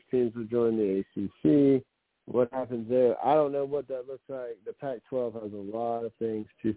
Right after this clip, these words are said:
figure out, um, in the college football landscape. I think the Pac-twelve is eventually gonna become the no pac, and they're gonna be gone. So, uh,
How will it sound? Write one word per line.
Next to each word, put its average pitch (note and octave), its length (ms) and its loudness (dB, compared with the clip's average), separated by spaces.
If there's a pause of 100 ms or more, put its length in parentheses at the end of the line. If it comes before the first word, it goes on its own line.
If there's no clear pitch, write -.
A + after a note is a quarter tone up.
figure G#2+ 340 6
out, E2 200 -2 (640)
um, F#2+ 160 6
in G#2+ 120 8
the G#2+ 100 6
college A2 320 2 (100)
football A2+ 320 4
landscape. A2 680 2 (520)
I A2 60 0
think A#2 260 2
the A2+ 120 2
Pac-twelve G2+ 800 0
is F#2+ 120 -2 (160)
eventually G2+ 480 -4
gonna G2 200 0
become G2 460 -2
the F2+ 320 -4 (500)
no A#2 300 4
pac, C#2+ 340 -8 (240)
and F2 320 -6
they're F2+ 120 -6
gonna F2 140 -6
be E2+ 160 -8
gone. D#2+ 440 -10 (140)
So, - 260 -2 (640)
uh, E3 400 -4